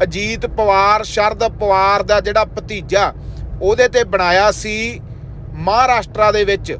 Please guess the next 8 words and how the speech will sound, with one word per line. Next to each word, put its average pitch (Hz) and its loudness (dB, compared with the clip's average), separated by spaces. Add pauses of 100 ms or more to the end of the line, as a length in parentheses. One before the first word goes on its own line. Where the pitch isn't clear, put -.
(460)
ਪਰ 190 2
ਜਦੋਂ 202 -2
ਮਹਾਰਾਸ਼ਟਰ 214 2
ਦੇ 220 -2
ਵਿੱਚ 196 -4 (220)
ਸਰਕਾਰ 190 0
ਡੇਗੀ 180 -6
ਸੀ 175 -10